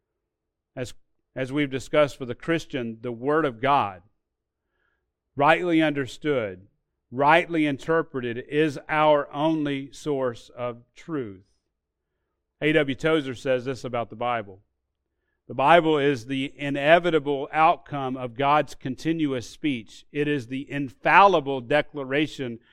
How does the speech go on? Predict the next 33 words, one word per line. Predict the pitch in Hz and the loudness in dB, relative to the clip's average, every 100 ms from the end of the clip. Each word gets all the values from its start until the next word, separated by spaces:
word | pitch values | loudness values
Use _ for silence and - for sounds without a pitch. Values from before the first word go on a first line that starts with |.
| _ - | _ -2
of | 139 139 120 | 0 0 0
his | 131 117 | -6 -6
mind." | 123 131 123 101 95 98 _ _ _ _ _ _ _ _ _ _ | -6 -6 -6 -10 -14 -20 _ _ _ _ _ _ _ _ _ _
Beloved, | 151 165 175 | 4 4 6
if | 160 151 | 2 0
the, | 139 135 147 - | -4 -4 -10 -8
if | 160 143 | -8 -4
the | 135 | 0
Word | 160 208 | 6 6
of | 185 | 6
God | 175 175 160 - | 8 8 8 4
is | 175 202 165 | 6 6 6
the | 165 160 | 2 0
infallible | 151 180 175 185 170 156 | 2 6 8 8 4 0
declaration | 139 170 - 160 156 175 156 156 | 4 4 4 -2 2 2 2 -2
of | 143 | -2
the | 139 | -4
Creator's | - 151 156 180 160 135 | -4 2 6 6 4 4
mind, | 160 170 151 - - - | 8 8 6 -2 -20 -2
then | 165 170 | 2 4
we | 165 | 4
should | 156 160 139 | 2 -2 2
recognize | 160 208 208 170 160 156 156 143 | 6 6 6 -2 2 4 4 2
the | 147 | 0
need | 156 190 214 - | 2 2 2 -2
for | 160 | 2
us | 156 151 | 4 4
to | 160 | -2
be | 151 151 | -4 -2
conformed | 165 147 _ 185 208 196 165 143 - | -4 -6 _ 0 6 6 6 2 -4
to | 196 185 | -2 0
its | 156 165 - | 0 -2 -4
truth. | - - 185 160 98 85 | -18 -10 -4 -4 -6 -12